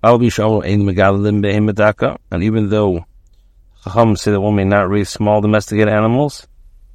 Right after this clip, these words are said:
I will Megalim Behem Megasa, nevertheless, one may raise large animals, the fish engage in all Tzibur, Elim Ken Reva Tzibur Chil Lamed Be. Now, the Chacham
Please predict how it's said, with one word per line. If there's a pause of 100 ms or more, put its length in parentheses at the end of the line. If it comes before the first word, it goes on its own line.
(260)
I
will
Megalim
Behem
Megasa, (200)
nevertheless,
one
may
raise (500)
large
animals, (800)
the
fish (400)
engage
in
all
Tzibur,
Elim
Ken
Reva
Tzibur
Chil
Lamed
Be. (1160)
Now, (280)
the
Chacham